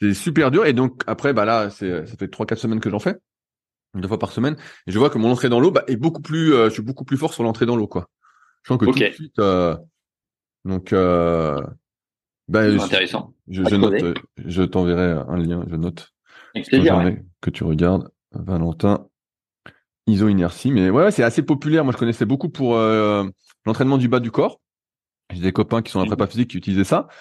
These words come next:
Speaker 1: Et là, ça s'est développé
Speaker 2: Ouais.
Speaker 1: justement, euh, plus sur le haut du corps. Et donc forcément, bah, pour, euh, le kayak,
Speaker 2: Ouais,
Speaker 1: euh,
Speaker 2: kayak, c'est intéressant, ouais.
Speaker 1: ça peut, euh, j'ai l'impression que ça, ça, ça a du sens. Mais bon, pour l'instant, je suis à, au
Speaker 2: Mhm.
Speaker 1: premier test, donc, euh,
Speaker 2: Ok.
Speaker 1: on va voir,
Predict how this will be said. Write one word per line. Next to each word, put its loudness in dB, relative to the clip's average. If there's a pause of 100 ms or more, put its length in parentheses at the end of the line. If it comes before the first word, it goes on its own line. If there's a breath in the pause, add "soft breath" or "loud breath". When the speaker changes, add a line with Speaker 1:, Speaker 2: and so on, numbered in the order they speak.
(220 loud breath)
Speaker 1:
Et 2
là, 4
ça 0
s'est 0
développé 2
Speaker 2:
Ouais. 2
Speaker 1:
justement, 2
euh, 2 (180)
plus -2
sur 2
le 6
haut 4
du -2
corps. 0 (440 soft breath)
Et -8
donc -6
forcément, 0
bah, 2 (100)
pour, -2
euh, -2 (760)
le 2
kayak, 2
Speaker 2:
Ouais, 4
Speaker 1:
euh, -2
Speaker 2:
kayak, 0
c'est -8
intéressant, -2
ouais. -2 (520)
Speaker 1:
ça -8
peut, 2
euh, 4 (200)
j'ai 2
l'impression 2
que -2
ça, 4
ça, 4
ça 0
a 2
du -2
sens. -6
Mais 0
bon, -4 (120)
pour 2
l'instant, 2
je 4
suis 0
à, 0 (160)
au 0
Speaker 2:
Mhm. -6 (100)
Speaker 1:
premier 4
test, 0
donc, -6
euh, -6 (360 loud breath)
Speaker 2:
Ok. 0 (300)
Speaker 1:
on -4
va 2
voir, 0